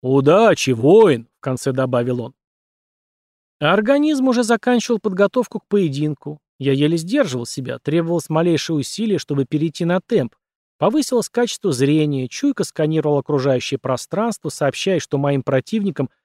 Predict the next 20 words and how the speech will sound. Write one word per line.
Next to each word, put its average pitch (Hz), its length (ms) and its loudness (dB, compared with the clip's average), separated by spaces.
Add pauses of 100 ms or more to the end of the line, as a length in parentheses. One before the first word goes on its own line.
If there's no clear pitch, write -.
(200)
всё - 200 -4
сильнее 165 480 0
овладевают 135 520 2
чувства 214 380 -4
обречённости 143 720 -2
и 143 40 4
отчаяния. 131 760 -2 (1120)
И 123 120 -4
вот 220 200 4
я 262 80 0
на 254 100 0
позиции. 165 680 -6 (540)
Метрах 139 480 0
в 131 40 -10
восьмистах 131 640 -4
филиппок, 135 600 -2
а 127 80 -10
сирены 123 380 -4
всё - 180 -8
нет. 156 240 -2